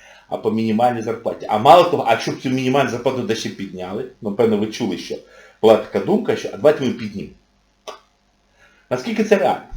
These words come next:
Хватить грошей. Якщо хватить, то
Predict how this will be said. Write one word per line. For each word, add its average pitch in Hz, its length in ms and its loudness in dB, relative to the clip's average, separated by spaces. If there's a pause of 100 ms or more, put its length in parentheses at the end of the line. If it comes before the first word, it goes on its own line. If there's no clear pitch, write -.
(1400)
Хватить 131 320 6
грошей. 113 440 -4 (260)
Якщо 113 240 0
хватить, 135 400 2
то 120 140 0